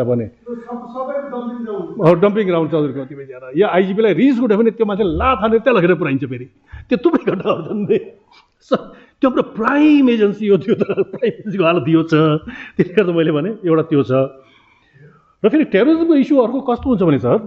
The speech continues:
Speaker 1: मैले भने नि इन्टर एजेन्सी कोअर्डिनेसन भनेको एउटा कुरा भयो, र टेरोरिज्म भनेको त यहाँदेखि अफगानिस्तान सब फैलेछ नि त,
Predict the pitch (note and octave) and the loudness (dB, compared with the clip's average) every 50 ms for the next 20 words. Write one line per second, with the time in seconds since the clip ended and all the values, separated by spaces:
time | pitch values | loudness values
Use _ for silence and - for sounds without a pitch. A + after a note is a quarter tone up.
0 | - _ _ _ _ _ _ _ _ _ - - - _ _ _ _ _ _ _ | -10 _ _ _ _ _ _ _ _ _ -20 -20 -20 _ _ _ _ _ _ _
1 | _ _ - - - A#3+ B3+ - D#3+ A3+ C4+ B3 A3 - - - A3 B3+ - E4 | _ _ -6 0 2 2 2 2 2 2 2 2 2 0 0 0 -2 0 2 2
2 | D4 D4 D4 D4 D4 D#4 D4+ C#4 C#4 B3+ C#4 C4 D4+ B3+ C4 B3+ F3+ C#3 D3 D#3 | 2 2 0 2 0 0 0 0 2 2 2 2 4 2 2 2 2 0 0 0
3 | D3+ D3+ D#3 C#3+ C#3+ B2+ B2 C3 C#3+ C#3+ D3 D3 - _ _ _ _ _ _ _ | 0 2 2 2 2 2 4 4 2 2 0 -6 -14 _ _ _ _ _ _ _
4 | _ _ - A3 A3 A3 A3 G#3+ A#3 C4 B3 C4 C4+ A3+ G3+ G#3+ A3 G3+ G3+ F3+ | _ _ -4 -4 -2 2 2 2 2 2 2 2 2 2 2 0 0 0 0 0
5 | G#3 A3+ G#3 A3+ A#3+ G#3 F3+ G3 G#3 G#3 G3+ - - - - - - G3+ - - | 0 0 0 0 0 0 2 2 0 0 0 -4 -12 -16 -14 -12 -10 -8 -2 0
6 | G3 F#3 D#3+ D3 - B3+ A#3 - - | 0 0 0 0 0 -2 -2 -2 -4